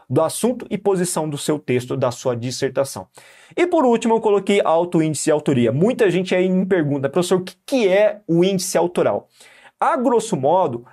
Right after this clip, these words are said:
ser um texto autoral significa que o seu texto, ele tem características peculiares suas,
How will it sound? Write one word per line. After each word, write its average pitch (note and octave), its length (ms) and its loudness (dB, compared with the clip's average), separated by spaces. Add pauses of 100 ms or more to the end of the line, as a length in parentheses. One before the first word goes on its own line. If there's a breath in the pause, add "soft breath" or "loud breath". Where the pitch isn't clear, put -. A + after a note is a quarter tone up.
ser B3+ 340 0
um B3 140 2
texto F3+ 300 0
autoral C#3+ 540 0 (140 soft breath)
significa F#3 600 0
que F#3 320 -6
o F3 180 2
seu A#3 320 0
texto, D#3+ 460 -2
ele E3 180 2
tem C4 260 -2
características F#3+ 760 -2
peculiares G3 760 0 (160 soft breath)
suas, - 840 0